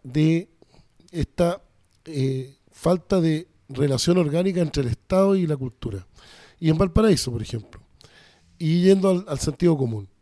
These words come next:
en Valparaíso es patrimonio cultural de la humanidad.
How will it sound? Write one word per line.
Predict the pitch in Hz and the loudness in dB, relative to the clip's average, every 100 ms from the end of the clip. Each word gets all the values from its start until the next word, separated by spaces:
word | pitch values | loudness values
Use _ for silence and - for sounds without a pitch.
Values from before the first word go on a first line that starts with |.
| _ | _
en | 147 156 | -2 -2
Valparaíso | 156 175 190 214 - 214 240 _ _ | 0 0 2 2 2 -2 -2 _ _
es | 151 143 - _ _ _ _ - | -8 -8 -12 _ _ _ _ -6
patrimonio | 139 151 165 208 | -4 0 2 2
cultural | 180 165 170 180 | 2 -2 0 2
de | 170 | 4
la | 160 | 2
humanidad. | 147 135 127 110 92 | 0 -2 -4 -6 -10